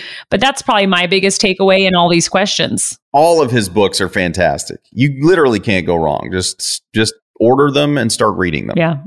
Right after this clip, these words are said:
Speaker 1: agreed.
Speaker 2: They're all really, really good. And Zillow's a fun place to play.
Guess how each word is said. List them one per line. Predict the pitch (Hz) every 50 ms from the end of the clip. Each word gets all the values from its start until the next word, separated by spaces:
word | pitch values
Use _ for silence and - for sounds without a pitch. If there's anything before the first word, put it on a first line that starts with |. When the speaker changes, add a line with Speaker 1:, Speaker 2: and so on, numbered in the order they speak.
| - -
Speaker 1:
agreed. | 180 160 175 160 151 143 127 _ -
Speaker 2:
They're | 110 120 113 113 107 -
all | - 113 120 117 113 104
really, | 104 104 95 95 90
really | 82 82 76 - -
good. | - - - - _ _ _ -
And | 104 104 104 104 98 - - _ - 101
Zillow's | 92 101 127 139 160 147 127
a | 131 120
fun | - - 120 120 120 110
place | 110 110 104 98 -
to | - 95
play. | - - - 92 82 - - -